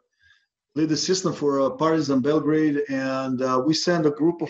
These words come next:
players. I was their coach. We sent a group of players, and, uh, during my stay, and also in, in both places, you know, of course, you are talking with the, with the other coaches, and, and, you know, we are exchanging ideas and experiences and everything.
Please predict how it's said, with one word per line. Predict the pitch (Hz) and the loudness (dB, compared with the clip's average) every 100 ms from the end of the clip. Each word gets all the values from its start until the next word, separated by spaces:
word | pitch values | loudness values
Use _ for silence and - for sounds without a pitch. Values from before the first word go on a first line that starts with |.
| - | -4
players. | 147 156 170 185 185 - | 0 4 4 2 -2 0
I | 143 | 2
was | 143 | 2
their | 143 143 | 2 0
coach. | - 160 180 - | 2 2 2 -2
We | 143 | -6
sent | 165 156 | -2 -2
a | |
group | 151 180 151 | 0 0 -2
of | 143 | -2
players, | 160 165 143 - - - | 2 2 0 -6 -20 -6
and, | 151 139 147 135 | 0 2 4 4
uh, | 143 139 | 2 2
during | 147 190 165 | 2 2 2
my | 165 | 2
stay, | 151 - - 160 160 147 | 0 0 2 4 4 2
and | 135 135 - _ | 0 -6 -16 _
also | - 147 143 135 127 | -2 0 0 0 0
in, | 135 | 0
in | 151 147 151 147 | 0 0 0 0
both | 143 160 - | 2 0 0
places, | 139 165 - 147 135 - | 0 0 2 0 0 -2
you | 143 | 0
know, | 143 | 2
of | 139 - | 0 0
course, | 151 143 147 | 0 0 2
you | 143 | 2
are | 143 135 - - - _ _ _ _ _ _ _ _ 98 | 2 0 -10 -20 -20 _ _ _ _ _ _ _ _ -6
talking | - 147 139 143 135 | 0 0 2 2 2
with | 135 | 2
the, | 135 | 2
with | 135 135 | 2 2
the | 131 | 2
other | 131 139 | 2 2
coaches, | - - 139 143 143 143 135 120 | 0 0 0 2 2 4 2 2
and, | 120 120 117 | 0 0 -2
and, | 123 123 120 | -2 -2 -2
you | 127 | -2
know, | 123 120 | 0 0
we | 120 127 | 0 2
are | 123 | 2
exchanging | 123 - 135 131 135 135 | 0 -4 -4 -2 -2 0
ideas | 127 123 127 131 135 131 120 | -2 0 2 2 2 0 0
and | 117 113 | -2 -4
experiences | - - 135 135 135 120 | -6 0 2 0 -2 -4
and | 127 | 0
everything. | 143 143 123 | 2 2 0